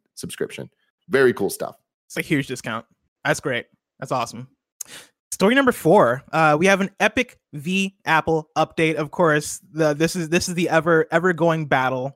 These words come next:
Speaker 2: right? The battle between Titans, Epic and Apple, we were talking about it. And there's always gonna be updates about this until we get that final verdict,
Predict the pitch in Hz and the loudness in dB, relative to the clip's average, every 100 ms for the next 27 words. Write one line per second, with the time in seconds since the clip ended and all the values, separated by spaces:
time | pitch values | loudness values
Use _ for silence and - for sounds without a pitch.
0 | - 131 131 131 139 143 143 139 139 139 | -6 -4 -4 -4 -2 2 2 0 -6 -8
1 | 147 113 120 123 - 131 131 123 120 127 | -8 -8 -8 -8 -4 -4 -6 -6 -6 -6
2 | 123 127 123 120 127 123 120 135 135 156 | -8 -4 -4 -4 -2 -2 -2 -2 0 0
3 | 151 147 139 131 - 131 123 - - _ | 0 -4 -2 -2 -2 -6 -6 -12 -20 _
4 | _ 127 127 131 143 - 139 139 135 127 | _ 0 2 2 0 -2 0 0 0 0
5 | 131 120 120 104 85 _ | 0 0 -2 -6 -8 _